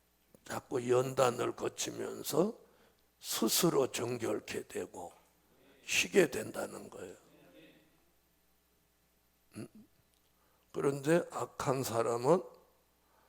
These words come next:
자꾸 악을 행하리니, 악한 사람은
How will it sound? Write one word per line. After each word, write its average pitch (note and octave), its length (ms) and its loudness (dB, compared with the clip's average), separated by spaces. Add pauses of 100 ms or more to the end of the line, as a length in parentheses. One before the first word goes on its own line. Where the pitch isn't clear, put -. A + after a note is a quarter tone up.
(360)
자꾸 - 440 -4
악을 E3 400 8
행하리니, - 720 -6 (1500)
악한 C3+ 460 0
사람은 A2 640 -4